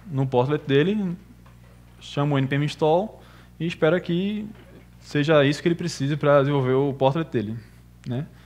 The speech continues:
Então ele chega lá, dá um N P M install, faz os downloads dos pacotes, né? E começa a desenvolver seu, seu módulo, né? Cria os seus testes unitários e tudo mais.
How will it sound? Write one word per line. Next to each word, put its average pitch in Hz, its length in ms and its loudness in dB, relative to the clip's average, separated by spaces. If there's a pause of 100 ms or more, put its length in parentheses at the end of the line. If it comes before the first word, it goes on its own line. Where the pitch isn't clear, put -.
(320)
Então 117 100 -6
ele 113 80 -4
chega 139 200 2
lá, 135 200 6 (180)
dá 127 100 0
um 127 60 0
N 127 80 -2
P 147 60 -4
M 143 80 -2
install, 160 540 -2 (680)
faz 147 240 4
os 160 100 2
downloads 135 360 2
dos 135 160 -6
pacotes, 151 680 -2 (1120)
né? 127 280 -4 (240)
E 143 100 -2
começa 151 420 2
a - 20 0
desenvolver 147 360 0
seu, 143 420 0 (560)
seu - 200 -6
módulo, 139 460 4
né? 131 180 0
Cria 131 160 -2
os 123 60 -4
seus 131 160 -6
testes 117 220 -4
unitários 139 540 0
e 127 80 -6
tudo 139 180 -8
mais. 110 320 -8